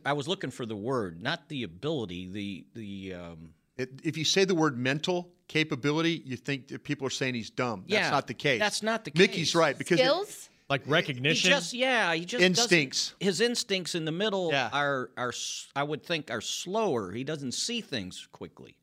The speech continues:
Speaker 2: When you put him in a Sam linebacker situation, it's take on, get rid, and run.
Speaker 3: Yeah.
Speaker 1: It's good.
Speaker 2: That's what he could do. In the middle, he has to be able not, he's gotta read through the center, through the guard.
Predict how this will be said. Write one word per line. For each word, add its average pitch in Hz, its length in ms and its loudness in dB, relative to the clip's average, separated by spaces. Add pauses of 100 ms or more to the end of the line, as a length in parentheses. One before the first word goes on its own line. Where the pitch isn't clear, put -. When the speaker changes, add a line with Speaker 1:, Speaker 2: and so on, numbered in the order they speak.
Speaker 2:
When 135 160 -2
you 196 120 2
put 190 280 4
him 160 200 0
in 151 100 2
a 127 40 0
Sam 147 380 2
linebacker 135 520 0
situation, 123 840 -2
it's 113 240 -4
take 165 380 0
on, 143 480 2
get 147 200 2
rid, 123 400 0
and 110 240 -6
run. 110 320 -2 (220)
Speaker 3:
Yeah. 196 200 2
Speaker 1:
It's - 100 -6
good. 214 460 4
Speaker 2:
That's 147 260 2
what 147 80 0
he 113 80 -6
could 127 160 -2
do. 127 180 2 (300)
In 151 140 2
the 139 80 4
middle, 156 360 4
he 165 240 -4
has 156 380 2
to 156 80 0
be 139 240 0
able 135 160 -2
not, 127 260 0
he's 139 220 -2
gotta 147 180 4
read 135 320 0
through 165 240 2
the 151 100 -6
center, 143 360 0
through 139 240 0
the 127 100 -2
guard. 123 480 -2